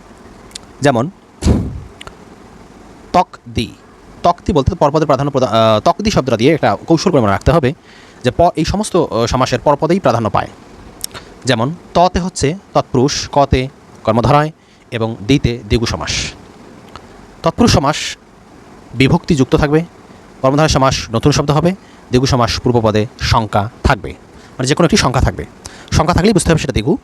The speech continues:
সমাস। অবৈভাব সমাসে পূর্বপদের অর্থ প্রাধান্য পায়, নিচের শব্দগুলো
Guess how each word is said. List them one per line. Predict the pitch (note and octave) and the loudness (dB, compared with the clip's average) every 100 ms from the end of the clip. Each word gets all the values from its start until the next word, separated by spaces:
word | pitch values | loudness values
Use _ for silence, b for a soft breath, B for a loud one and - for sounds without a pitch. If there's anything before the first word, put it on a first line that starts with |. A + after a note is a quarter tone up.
| - | -8
সমাস। | - G2+ - - - - - - - - - - - - - - - | -10 -8 -10 -12 -16 -20 -20 -20 -20 -20 -20 -20 -20 -20 -20 -20 -2
অবৈভাব | D#3 G3 B3+ B3 | 0 2 0 0
সমাসে | G3 F#3 B2+ F3 - - - - | 0 0 0 -4 -8 -20 -12 0
পূর্বপদের | F#3 F#3+ E3+ D3+ D3 | 2 4 4 2 2
অর্থ | A#2+ C3 | 0 0
প্রাধান্য | B2+ A2 A2+ | 0 0 0
পায়, | A2 C#3 A#3 B B B B2 | 2 0 -2 B B B -2
নিচের | D3+ C#3 E3 | 2 0 0
শব্দগুলো | - B2+ D3+ B2 | -2 -2 0 0